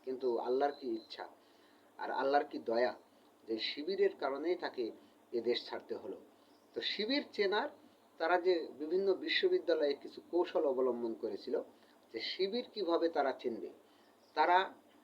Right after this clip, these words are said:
আহ, ভোরে যে উঠতো, এ, উঠে দেখতো যে কে কে নামাজ পড়ে, মসজিদের গেটে দাঁড়িয়ে থাকতো, দেখতো যে কে কে নামাজ পড়তে যাচ্ছে, তার মধ্যে ইয়ং কেডা বা তাকে কাকে সন্দেহ করা যায়, তাদেরকেও মারধর করেছে, অনেক রেকর্ড আছে।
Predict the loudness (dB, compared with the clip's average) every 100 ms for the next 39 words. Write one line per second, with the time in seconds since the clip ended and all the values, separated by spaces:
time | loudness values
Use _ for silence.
0 | _ _ 2 4 4 2 0 4 8 8
1 | 8 4 4 0 0 2 2 -2 _ _
2 | _ _ -2 4 6 6 4 -2 0 0
3 | 2 0 2 0 2 2 0 -4 -20 _
4 | 4 4 4 2 4 2 0 -4 -4 -4
5 | -4 -4 -4 -4 -8 -4 -2 0 -2 -6
6 | -20 _ -8 -2 0 0 -2 -12 -6 -6
7 | -8 -20 _ -8 -6 -2 -2 -2 -4 -2
8 | -2 0 0 2 -2 -4 -12 -8 -4 -6
9 | -8 -10 -8 -8 -8 -8 -4 -2 -2 -4
10 | -4 -4 -6 -10 -20 _ _ -10 -8 -10
11 | -12 -10 -10 -10 -10 -8 -6 -6 -4 -6
12 | -4 -4 -4 -6 -8 -4 -4 2 2 0
13 | -4 -8 -8 -8 -10 -10 -10 -10 -12 -16
14 | -18 -12 -10 -8 -8 -8